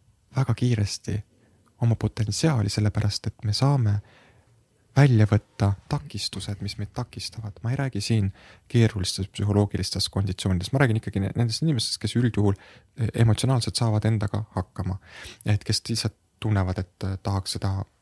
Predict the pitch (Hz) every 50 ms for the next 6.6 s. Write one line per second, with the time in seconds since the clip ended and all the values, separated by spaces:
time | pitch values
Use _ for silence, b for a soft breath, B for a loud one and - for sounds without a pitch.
0 | _ - - - - - - 120 - - 120 120 123 - - - 131 131 127 123
1 | 131 - - 165 156 139 117 - - - 107 107 104 104 104 104 107 107 - -
2 | 117 104 104 - - _ - 151 151 139 113 101 - - 95 - - 95 - -
3 | - - 95 95 95 101 101 127 156 151 117 101 92 - - - - _ B B
4 | B B B B B B B B B B - 117 113 120 120 147 175 - - 131
5 | 113 113 127 143 151 131 107 - - 131 - - - - 131 135 135 120 107 101
6 | 101 104 104 104 - - 170 180 156 107 87 92